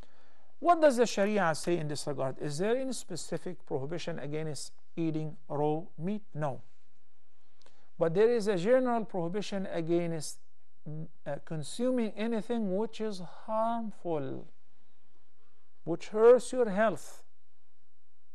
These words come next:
So eating too much sweet,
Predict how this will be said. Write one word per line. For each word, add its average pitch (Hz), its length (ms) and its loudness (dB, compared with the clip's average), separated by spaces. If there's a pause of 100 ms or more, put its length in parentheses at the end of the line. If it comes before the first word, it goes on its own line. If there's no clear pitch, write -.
(560)
So 156 720 6 (500)
eating 269 380 6
too 285 160 4
much 294 300 6
sweet, 247 500 0